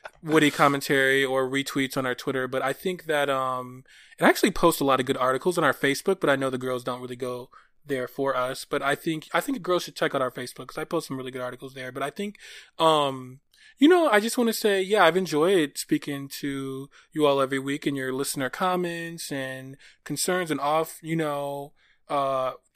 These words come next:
direct one-to-one comments to me. And I just really appreciated our, our audience, to, to the congregation,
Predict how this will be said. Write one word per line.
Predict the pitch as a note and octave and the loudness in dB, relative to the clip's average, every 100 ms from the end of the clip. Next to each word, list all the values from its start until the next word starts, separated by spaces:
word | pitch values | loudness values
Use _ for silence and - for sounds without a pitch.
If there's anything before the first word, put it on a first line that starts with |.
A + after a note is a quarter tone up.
| - D#3+ | -20 -2
direct | D3+ D3+ D3+ | 0 2 0
one-to-one | D3+ C#3+ C#3 C#3+ | -4 -4 -4 -6
comments | D#3 D#3+ D3+ D3+ - | -4 -4 -4 -6 -12
to | - C#3+ | -12 -12
me. | C#3 C#3 C#3+ C3+ | -10 -10 -10 -8
And | C3+ | -6
I | D3 | -6
just | F3+ - | -6 -8
really | D#3+ E3 E3 | -8 -6 -6
appreciated | D#3+ F#3 - C#3+ C#3 | -6 -6 -2 -2 0
our, | C#3 C#3 C#3+ | -2 -2 -2
our | C#3+ C#3+ C#3+ | -2 0 0
audience, | C#3 A#3 D3+ B2+ C3 - | -2 -2 -4 -6 -12 -10
to, | D3+ D3 | -8 -8
to | - | -8
the | D#3 | -2
congregation, | F3 F3 F3 E3+ A#3+ - C#3 C3+ | 0 0 0 0 0 -2 -4 -6